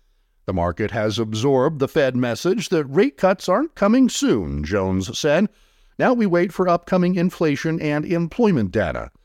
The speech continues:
We continue to see the Fed initiating rate cuts at the May or June meeting and cutting three to four times in twenty twenty-four,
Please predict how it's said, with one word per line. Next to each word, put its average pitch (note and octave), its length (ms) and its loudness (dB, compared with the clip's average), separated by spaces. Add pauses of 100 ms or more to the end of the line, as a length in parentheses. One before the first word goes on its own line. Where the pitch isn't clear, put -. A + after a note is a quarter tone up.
(600)
We C3 160 2
continue A#2 540 0
to D#3+ 100 -4
see - 140 -6
the B2 120 -2
Fed A#2+ 260 0
initiating B2 640 0
rate B2 240 -2
cuts A#2+ 360 -4
at B2 160 -2
the B2+ 80 -2
May A#2+ 300 0
or C#3 220 -2
June D#3+ 360 -2
meeting A#2 300 0 (180)
and G3 200 2
cutting F3+ 340 0
three D#3+ 280 0
to F#3 100 -2
four F3+ 240 2
times D#2 500 -2
in A2 100 -4
twenty F2 300 -2
twenty-four, G2+ 640 0